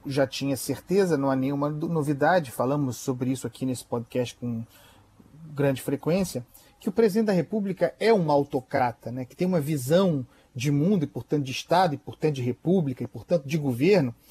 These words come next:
a visão autocrática. Ah, mas o que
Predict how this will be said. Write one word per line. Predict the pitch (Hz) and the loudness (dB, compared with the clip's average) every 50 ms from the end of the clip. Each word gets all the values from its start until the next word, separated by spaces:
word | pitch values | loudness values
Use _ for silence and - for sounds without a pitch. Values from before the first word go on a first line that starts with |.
| - - - - - _ - | -20 -20 -20 -20 -20 _ -6
a | 147 | -4
visão | 170 185 214 175 180 196 202 214 220 - - - _ _ _ | -2 -2 0 0 2 2 2 2 0 -2 -4 -12 _ _ _
autocrática. | - 180 185 185 214 202 - - 165 156 151 135 - - - - - - 110 - - - - _ _ - - | 2 2 2 2 0 -2 0 2 4 4 4 4 2 -4 -12 -12 -10 -8 -8 -8 -12 -18 -20 _ _ -8 -4
Ah, | 131 127 127 123 - - _ _ _ | -2 0 0 0 -2 -4 _ _ _
mas | - 156 190 196 180 - - | 0 2 2 2 2 -2 -6
o | 185 - | -8 -10
que | - - 247 269 262 240 - | -2 2 4 4 4 4 0